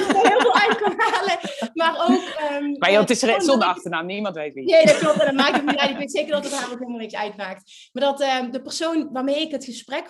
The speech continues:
Speaker 2: had... En het is best lastig om het te doen in een Clubhouse setting, waarbij je heel weinig tijd hebt, hè. Dus ik zei daarna
Speaker 1: Mhm.
Speaker 2: ook voor bepaalde dingen zou ik wat dieper ingaan. Ehm, maar ik denk dat bepaalde vragen wel, ehm,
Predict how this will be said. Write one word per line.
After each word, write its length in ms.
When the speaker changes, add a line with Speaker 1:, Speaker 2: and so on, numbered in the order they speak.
Speaker 2:
had... 340
En 120
het 100
is 140
best 240
lastig 460
om 140
het 120
te 180
doen 260
in 120
een 120
Clubhouse 440
setting, 640
waarbij 260
je 60
heel 180
weinig 240
tijd 280
hebt, 240
hè. 100
Dus 160
ik 120
zei 200
daarna 260
Speaker 1:
Mhm. 100
Speaker 2:
ook 120
voor 320
bepaalde 360
dingen 180
zou 200
ik 60
wat 140
dieper 320
ingaan. 640
Ehm, 440
maar 540
ik 120
denk 200
dat 160
bepaalde 440
vragen 480
wel, 480
ehm, 440